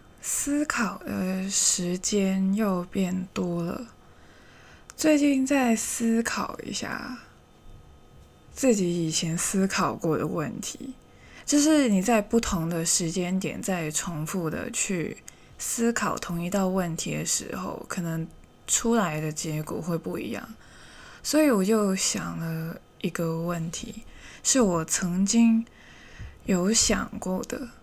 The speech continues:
就是我自己这个人应不应该存活在这个世界上？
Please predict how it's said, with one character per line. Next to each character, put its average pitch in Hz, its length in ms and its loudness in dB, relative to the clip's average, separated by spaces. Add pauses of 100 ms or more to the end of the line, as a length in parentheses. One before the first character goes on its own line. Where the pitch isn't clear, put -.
(1200)
就 302 200 4
是 269 520 4 (720)
我 180 640 0 (1300)
自 302 240 4
己 - 340 -2 (380)
这 247 200 4
个 196 120 4
人 175 500 -2 (960)
应 254 180 4
不 240 120 2
应 226 240 8
该 202 440 2 (300)
存 180 420 0
活 170 280 -2
在 180 200 0
这 185 140 0
个 170 100 0
世 170 240 0
界 170 220 -2
上？ - 300 -4